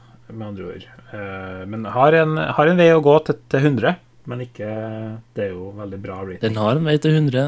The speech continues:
Speaker 2: men, eh, i Anders skala så er jo det der, eh, høyt, da.
Speaker 1: Det sprenger skalaen på sett og vis, eh, det gjør det. Ehm, jeg er ikke, jeg er ganske enig med deg, Anders, og det er jo ikke hver episode vi gjør det sånn.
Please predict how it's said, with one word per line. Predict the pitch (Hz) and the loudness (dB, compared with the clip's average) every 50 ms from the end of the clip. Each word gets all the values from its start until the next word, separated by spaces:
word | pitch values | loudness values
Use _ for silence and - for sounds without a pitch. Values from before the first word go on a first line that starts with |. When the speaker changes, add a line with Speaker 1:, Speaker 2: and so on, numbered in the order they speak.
| - - | -2 -6
Speaker 2:
men, | - - 120 113 117 120 117 117 | -6 -4 -2 0 0 0 0 0
eh, | 120 120 120 120 120 120 120 117 120 117 117 117 120 123 123 - - _ _ _ - - - _ _ _ _ _ _ - - | 0 0 0 2 2 0 0 0 -2 -4 -4 -4 -6 -8 -8 -10 -14 _ _ _ -20 -20 -20 _ _ _ _ _ _ -8 -4
i | 120 117 113 113 113 | -2 2 4 4 4
Anders | 113 110 107 98 - 101 - - | 4 2 -2 -2 -4 -6 -6 -8
skala | - - 104 101 104 101 101 110 | -8 -6 -6 -6 -4 -4 -4 -4
så | 117 - 127 | -2 0 0
er | 113 98 | 0 0
jo | 101 98 | -2 -4
det | 98 101 | -6 -6
der, | 101 101 98 98 104 104 | -6 -6 -8 -8 -10 -10
eh, | 98 98 98 101 101 - - - _ _ _ | -10 -10 -12 -14 -16 -20 -20 -20 _ _ _
høyt, | - 110 107 - - | -6 -6 -6 -6 -12
da. | - - - - - - _ _ - - - _ _ _ _ - _ - _ - _ - | -20 -20 -20 -20 -20 -20 _ _ -20 -20 -20 _ _ _ _ -20 _ -20 _ -20 _ -18
Speaker 1:
Det | - - 98 | -12 -12 -12
sprenger | - - - 104 104 101 92 90 | -12 -10 -10 -10 -10 -10 -12 -12
skalaen | 85 - - 92 90 85 82 82 87 | -14 -14 -14 -14 -14 -14 -16 -18 -16
på | - - 95 90 87 82 82 | -12 -12 -12 -12 -12 -14 -16
sett | - - 113 - - | -16 -16 -16 -14 -14
og | 92 | -14
vis, | 85 - - - - | -14 -14 -16 -16 -14
eh, | 104 98 98 95 95 | -14 -12 -12 -12 -12
det | 98 98 | -10 -10
gjør | 92 90 90 | -10 -10 -10
det. | - - - - - - - - - | -14 -16 -18 -20 -20 -18 -20 -12 -2
Ehm, | - 120 123 127 127 127 131 131 131 131 131 - - _ - - - - - _ - - - - - - - - - - | 4 6 6 8 6 6 4 2 0 -4 -6 -10 -14 _ -20 -20 -20 -20 -20 _ -20 -20 -20 -20 -20 -20 -20 -20 -20 -20
jeg | - - - - 139 147 151 | -20 -14 -8 -2 0 2 2
er | 147 147 | 2 2
ikke, | 127 123 - - - - 147 139 | 0 -4 -8 -14 -6 -4 -2 0
jeg | 139 135 135 131 131 127 131 135 180 202 170 | 0 0 0 -2 -2 -4 -2 -2 -2 0 0
er | 170 170 | 0 -2
ganske | 170 165 - - 135 131 | -2 -4 -4 -4 -2 0
enig | 131 117 107 104 | 0 0 0 0
med | 104 117 120 | -2 0 0
deg, | 127 127 127 131 127 127 127 | 2 2 2 2 2 0 0
Anders, | 135 139 165 - - | 0 -2 -4 -6 -4
og | - 120 117 | -4 0 2
det | 117 | 2
er | 104 | 0
jo | 98 - | 0 -2
ikke | - 120 | -2 0
hver | 113 110 110 110 | 2 2 2 0
episode | - - 107 95 92 92 98 101 104 | -4 -6 -6 -4 -4 -4 -4 -4 -2
vi | 107 104 | -2 -2
gjør | 101 101 95 | -2 -2 -4
det | 101 98 98 | -4 -6 -4
sånn. | - 135 160 185 | -4 -6 -8 -8